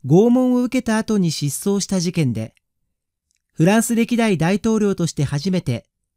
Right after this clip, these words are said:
フランス軍による拷問と国家責任を認め、謝罪しました。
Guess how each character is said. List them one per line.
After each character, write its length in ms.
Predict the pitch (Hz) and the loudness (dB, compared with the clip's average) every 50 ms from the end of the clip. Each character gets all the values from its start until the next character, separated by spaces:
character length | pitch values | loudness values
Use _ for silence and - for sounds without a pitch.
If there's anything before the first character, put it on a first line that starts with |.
| _ _ _ | _ _ _
フ 160 | _ - 165 | _ 0 2
ラ 140 | 180 214 240 | 2 2 2
ン 40 | 254 | 0
ス 200 | 240 - 269 233 | -2 -2 -4 -2
軍 200 | 233 254 233 226 | 0 0 2 2
に 100 | 214 196 | 2 2
よ 100 | 185 180 | 2 2
る 120 | 170 151 | 2 0
拷 280 | 123 - 143 160 190 208 | 0 0 0 2 2 2
問 200 | 208 208 202 185 | 2 2 0 -2
と 280 | - - 170 165 - _ _ _ _ - | -2 -2 -2 -2 -2 _ _ _ _ -4
国 140 | 160 160 - _ | -4 -4 -4 _
家 140 | - 240 233 | -4 -4 -2
責 260 | - 262 247 - 233 | -2 -4 -2 0 0
任 220 | 226 220 190 170 | 0 2 2 0
を 100 | 151 135 | 0 0
認 240 | 117 120 - 156 147 | -2 -2 -2 -2 -2
め、 220 | 135 131 - _ _ _ _ _ | -2 -2 -6 _ _ _ _ _
謝 220 | _ - - 160 156 | _ -4 -2 0 0
罪 180 | 185 185 175 | 0 0 -2
し 100 | - 151 | -2 -2
ま 100 | 147 147 | -2 -2
し 80 | - - | -4 -4
た。 140 | - - | -8 -14